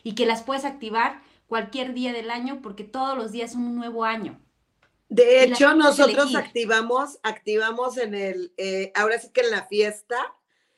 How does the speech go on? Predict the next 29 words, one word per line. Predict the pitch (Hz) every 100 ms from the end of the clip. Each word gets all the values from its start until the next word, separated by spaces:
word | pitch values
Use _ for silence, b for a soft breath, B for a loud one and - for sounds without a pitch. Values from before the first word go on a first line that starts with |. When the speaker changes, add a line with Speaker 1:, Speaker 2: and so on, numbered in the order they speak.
| _ _ -
Speaker 2:
activamos | 247 - 240 226 226 233 233 247 240
el | 240 208
proceso | - 196 190 202 202 220 -
por | 214 208
trescientos | 214 214 208 208 196 -
sesenta | 208 175 160
y | 156
cinco | 175 165 165 165
días. | - _ _ _ _ _ _ _ _ _ _ _ _ _ _ _ _ _ _ _ _
Speaker 1:
Sí. | 190
Speaker 2:
Para | - 202 208
que | 214 220
quede, | - 262 262 285 285 285
quede, | 240 233 247 240
quede | 233 220 226
activado. | 220 208 185 202 202 214
La | 233 233
energía, | 233 233 - - 285 269 226 226 _ b b b
la | 208 220
energía | 214 208 202 - 220 214 202 -
obedece. | 196 185 175 160 165 160 - 190 - _ _ _ _ _ _ _ B B
La | 202 214
energía | 220 214 214 - 262 262 247 254 - -
solo | - - 277 269 269 269 262
hay | 277 277
que | 262
indicarle | 262 262 254 - 247 233 220 226 214
que | 220 214
haga | 214 185 226